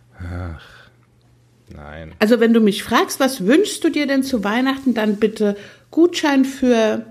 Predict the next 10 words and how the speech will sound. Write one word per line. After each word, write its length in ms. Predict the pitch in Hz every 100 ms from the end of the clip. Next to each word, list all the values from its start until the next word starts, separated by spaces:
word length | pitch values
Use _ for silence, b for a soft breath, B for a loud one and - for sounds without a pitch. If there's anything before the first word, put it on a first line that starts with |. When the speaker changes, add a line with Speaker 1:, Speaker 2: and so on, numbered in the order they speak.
| -
Speaker 2:
ganz 280 | 285 302 -
oft 420 | 220 214 - -
Misten. 500 | 196 185 - 165 160 - b b b -
Speaker 1:
Offenstaller 920 | 220 262 240 - - 87 107 247 254
freuen 560 | - - 98 139 226 196
sich 300 | 170 - -
auch 380 | 123 226 226 -
über 340 | 196 202 175 135 -
Handschuhe, 800 | 170 247 - - 214 226 226 277 -
Fußwärmer, 1120 | - - 247 - 120 117 117 135 151 214